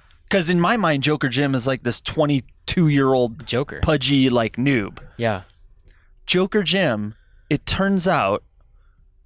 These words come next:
Speaker 1: broke the fucking nose speed record <laughs> last year. And he, with Brad Gobright, he is Jim Reynolds.
Speaker 2: Oh my God.
Speaker 1: Can you
Speaker 2: I
Speaker 1: freaking believe that?
Speaker 2: I love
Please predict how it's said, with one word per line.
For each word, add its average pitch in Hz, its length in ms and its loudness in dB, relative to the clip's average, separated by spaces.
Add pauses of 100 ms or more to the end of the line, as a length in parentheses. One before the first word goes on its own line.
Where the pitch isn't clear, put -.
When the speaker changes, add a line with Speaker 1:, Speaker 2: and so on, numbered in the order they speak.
(400)
Speaker 1:
broke 180 300 -2
the 151 120 -2
fucking 165 560 -2
nose 156 280 2
speed 180 420 -2
record 127 360 -2
<laughs> 139 80 2
last 139 420 0
year. 180 360 4 (500)
And 160 400 2 (100)
he, 226 340 2
with 165 360 2
Brad 160 380 0
Gobright, 156 480 2 (160)
he 214 300 2
is 185 260 0
Jim 160 360 0
Reynolds. 147 460 -2
Speaker 2:
Oh 113 120 -2
my 104 180 -4
God. 101 400 -4 (640)
Speaker 1:
Can 202 140 4
you 139 60 8
Speaker 2:
I 170 260 4
Speaker 1:
freaking 240 260 2
believe 196 400 2
that? 262 320 0 (100)
Speaker 2:
I 196 220 2
love 139 800 0